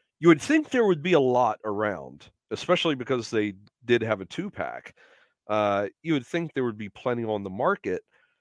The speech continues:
but for anyone making a Star Destroyer bridge,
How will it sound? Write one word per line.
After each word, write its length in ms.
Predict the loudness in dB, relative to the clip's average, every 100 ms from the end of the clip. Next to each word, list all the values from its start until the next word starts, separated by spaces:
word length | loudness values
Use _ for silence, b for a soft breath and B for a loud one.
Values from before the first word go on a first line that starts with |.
| _ _ _ -2
but 140 | 0
for 180 | 0 0
anyone 520 | 2 2 2 0 -2
making 400 | -2 -2 -4 -4
a 140 | -2 -4
Star 360 | -6 -4 -2
Destroyer 580 | -2 -8 -6 -2 -2 -2
bridge, 720 | -6 -4 0 2 0 -6 -10